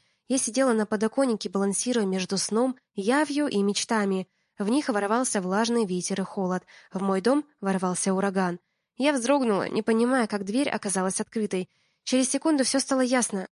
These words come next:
Женя прижимал меня к стене. Его холодные пальцы трогали моё лицо.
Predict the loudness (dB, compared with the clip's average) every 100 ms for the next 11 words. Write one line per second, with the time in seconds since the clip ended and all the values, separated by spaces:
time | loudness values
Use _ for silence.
0 | _ -2 2 2 0 0 2 2 2 0
1 | -2 -4 -2 -2 -2 -6 _ -2 2 2
2 | 4 4 4 4 4 4 2 2 0 2
3 | 4 4 4 2 2 0 0 0 0